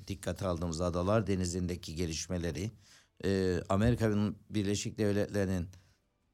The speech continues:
askersizleştirilmiş adalara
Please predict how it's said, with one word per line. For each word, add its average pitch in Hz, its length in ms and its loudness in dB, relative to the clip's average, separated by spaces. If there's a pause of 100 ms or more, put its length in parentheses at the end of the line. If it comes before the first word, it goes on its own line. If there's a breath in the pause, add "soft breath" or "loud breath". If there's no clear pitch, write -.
(140)
askersizleştirilmiş 113 1800 2
adalara 101 680 2